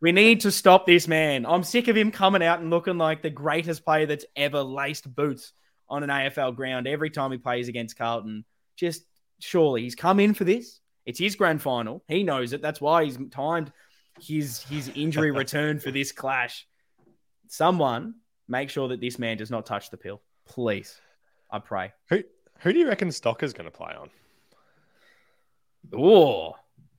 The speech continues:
Speaker 1: that's a big question. I
Speaker 2: It's
Speaker 1: don't
Speaker 2: a
Speaker 1: know.
Speaker 2: weird,
Speaker 1: What,
Speaker 2: it's
Speaker 1: what
Speaker 2: a
Speaker 1: is,
Speaker 2: weird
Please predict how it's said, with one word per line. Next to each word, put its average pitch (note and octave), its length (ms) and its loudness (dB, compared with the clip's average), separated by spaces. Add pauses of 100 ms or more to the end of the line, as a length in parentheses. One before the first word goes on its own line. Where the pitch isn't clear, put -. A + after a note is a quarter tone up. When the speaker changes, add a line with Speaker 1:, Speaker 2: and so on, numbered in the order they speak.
Speaker 1:
that's D3 180 2
a A#3 40 4
big A2+ 200 -4
question. - 420 -6 (160)
I - 80 -10
Speaker 2:
It's C#4+ 80 2
Speaker 1:
don't A3+ 80 10
Speaker 2:
a C4 40 8
Speaker 1:
know. C#4 80 6
Speaker 2:
weird, E4+ 280 4
Speaker 1:
What, A3+ 140 6
Speaker 2:
it's - 120 0
Speaker 1:
what B3 120 12
Speaker 2:
a G3+ 40 8
Speaker 1:
is, G#3 180 8 (120)
Speaker 2:
weird - 0 -